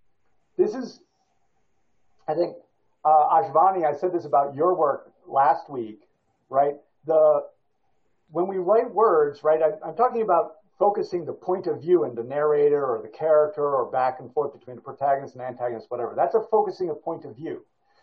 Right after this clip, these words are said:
But there is an overall thing created by all the words, right? A kind of honesty, a kind of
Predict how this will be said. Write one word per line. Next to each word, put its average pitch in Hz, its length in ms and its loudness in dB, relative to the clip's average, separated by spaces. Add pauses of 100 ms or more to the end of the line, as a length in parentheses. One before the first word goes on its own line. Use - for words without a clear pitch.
(200)
But 170 140 2
there 185 220 0
is 254 280 -2
an 202 220 -2
overall 190 880 4
thing 175 340 -8
created 156 360 -10
by 143 140 2
all 156 300 2
the 151 100 -6
words, - 520 -16 (220)
right? 127 280 -4 (220)
A - 60 -14
kind 156 240 -6
of 143 60 -6 (140)
honesty, 170 840 -4 (220)
a - 40 -14
kind 151 220 -10
of - 80 -14